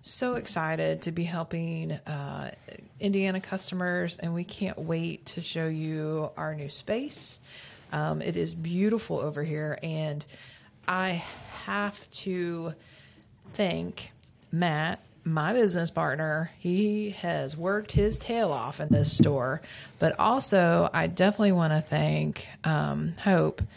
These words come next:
who has been here. She's done a lot of, a lot of things to help us. They have. They have done just a beautiful job, and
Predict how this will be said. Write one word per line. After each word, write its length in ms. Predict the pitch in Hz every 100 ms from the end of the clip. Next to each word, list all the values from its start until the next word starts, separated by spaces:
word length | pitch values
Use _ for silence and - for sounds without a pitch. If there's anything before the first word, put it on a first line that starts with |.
| - - - -
who 140 | 190
has 500 | 165 170 165 156 - - 175
been 200 | 202 208
here. 560 | 208 196 190 180 180 185 - - -
She's 360 | 185 - 214 202
done 180 | 185 160
a 100 | 135
lot 300 | 156 165 156
of, 320 | 139 143 - -
a 80 | 50 -
lot 400 | - 196 208 208
of 100 | 165
things 340 | - 147 147 147
to 100 | 147
help 240 | 143 135
us. 220 | 104 143
They 160 | - 160
have. 300 | 165 - - - - - - -
They 160 | 185
have 140 | 190 170
done 240 | 175 165
just 340 | 160 147 - - -
a 120 | 170
beautiful 540 | 175 180 214 208 170 160
job, 420 | 151 147 143 143 165
and 480 | 156 156 147 143